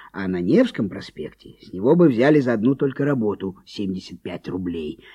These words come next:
Акакий Акакьевич об этом не хотел рассуждать с Петровичем, да и боялся всех сильных сумм, какими Петрович любил запускать пыль. Он расплатился с ним, поблагодарил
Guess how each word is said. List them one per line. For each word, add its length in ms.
Акакий 400
Акакьевич 600
об 180
этом 200
не 80
хотел 400
рассуждать 760
с 40
Петровичем, 600
да 80
и 80
боялся 560
всех 340
сильных 500
сумм, 500
какими 340
Петрович 480
любил 340
запускать 560
пыль. 320
Он 160
расплатился 800
с 120
ним, 540
поблагодарил 840